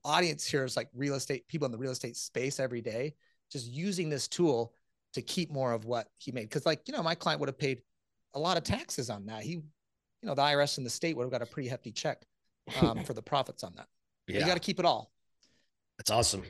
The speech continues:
Speaker 2: Um, okay, so let's keep moving on to this piece.
Speaker 1: Yeah.
Speaker 2: So,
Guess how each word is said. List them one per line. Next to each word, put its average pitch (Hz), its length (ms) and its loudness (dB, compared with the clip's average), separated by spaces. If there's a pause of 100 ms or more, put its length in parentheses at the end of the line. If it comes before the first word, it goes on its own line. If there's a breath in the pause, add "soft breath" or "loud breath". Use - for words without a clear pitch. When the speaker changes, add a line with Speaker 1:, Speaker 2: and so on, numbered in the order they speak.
(120)
Speaker 2:
Um, 117 420 8 (200 loud breath)
okay, 175 140 12
so 156 160 12
let's 165 120 12
keep 185 160 10
moving 170 220 12
on 156 140 12
to 151 40 8
this 139 160 6
piece. - 360 10 (400 soft breath)
Speaker 1:
Yeah. 120 140 0 (280)
Speaker 2:
So, 190 460 10